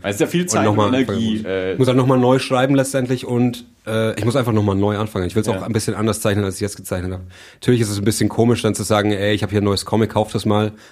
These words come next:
Speaker 2: auch wenn ich's nicht fortsetze. Ich glaube aber trotzdem, dass es gut gezeichnet ist,
Speaker 1: Mhm.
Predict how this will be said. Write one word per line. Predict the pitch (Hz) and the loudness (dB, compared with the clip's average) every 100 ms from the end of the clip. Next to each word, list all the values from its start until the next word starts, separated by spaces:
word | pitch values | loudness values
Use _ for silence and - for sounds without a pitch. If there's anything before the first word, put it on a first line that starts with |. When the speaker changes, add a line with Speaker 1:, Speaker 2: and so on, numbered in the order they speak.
| - | -8
Speaker 2:
auch | 95 | 0
wenn | 101 | 0
ich's | 98 | 0
nicht | - | -2
fortsetze. | 107 110 - 104 - - - - - _ _ | 0 0 0 -4 -6 -20 -20 -20 -20 _ _
Ich | - | -8
glaube | - 101 | 0 2
aber | 98 | 2
trotzdem, | 113 110 107 | 2 0 0
dass | 101 95 | 0 0
es | 92 - - _ _ _ - | -4 -6 -10 _ _ _ -4
gut | 120 | -2
gezeichnet | 107 104 110 117 120 | -2 0 2 2 2
ist, | 123 - 104 | 0 -4 -12
Speaker 1:
Mhm. | 101 | -14